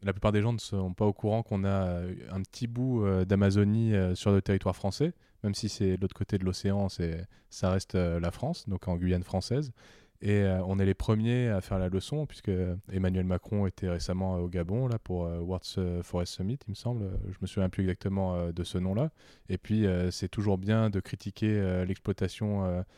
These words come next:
euh, agro-industrielle, euh, de la forêt, euh, au Brésil ou, ou en Afrique, mais on fait, on commence à faire exactement la même chose sur notre propre territoire, et pour, euh, pour des raisons qui sont en plus, euh, assez, euh, assez mystérieuses, quoi, a-, assez difficiles à comprendre.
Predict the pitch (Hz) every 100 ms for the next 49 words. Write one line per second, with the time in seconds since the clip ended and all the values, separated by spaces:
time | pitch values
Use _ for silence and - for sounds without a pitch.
0 | - _ _ 98 92 95 98 101 101 95
1 | - 104 104 104 95 90 90 90 90 101
2 | 95 98 95 90 87 95 95 95 92 104
3 | 117 110 95 95 95 95 92 - 147 -
4 | - 98 92 87 - 95 90 - 95 120
5 | - - 92 92 - 101 92 90 92 135
6 | 117 113 - 113 101 95 90 - 117 107
7 | 98 90 - 117 139 - _ - _ 107
8 | 101 110 113 95 90 87 85 85 85 -
9 | 95 92 90 - 104 95 - 104 98 -
10 | 123 - 98 87 82 87 _ - _ _
11 | 92 92 - 113 101 92 90 90 92 104
12 | 101 120 107 98 - 95 90 90 - 87
13 | 85 95 - 101 101 107 107 95 107 -
14 | 95